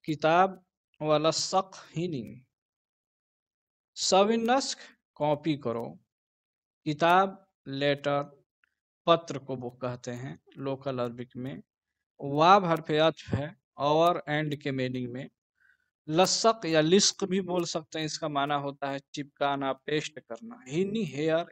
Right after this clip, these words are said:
यहाँ, copy the letter and paste here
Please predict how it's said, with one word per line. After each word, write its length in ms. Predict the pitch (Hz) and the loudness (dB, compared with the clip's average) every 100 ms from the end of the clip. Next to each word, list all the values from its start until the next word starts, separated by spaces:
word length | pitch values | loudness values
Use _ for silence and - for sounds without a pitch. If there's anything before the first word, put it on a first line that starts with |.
| - | -4
यहाँ, 320 | 135 123 - _ _ _ _ _ _ _ _ _ - | -4 -4 -12 _ _ _ _ _ _ _ _ _ -4
copy 340 | 160 170 202 190 | -2 -2 -2 2
the 120 | 165 | 2
letter 460 | 156 180 180 196 202 - | 4 2 2 -2 -2 -6
and 200 | 143 139 - | -6 -6 -2
paste 340 | 151 143 - 120 | 0 0 -6 -4
here 260 | 127 107 | -2 -2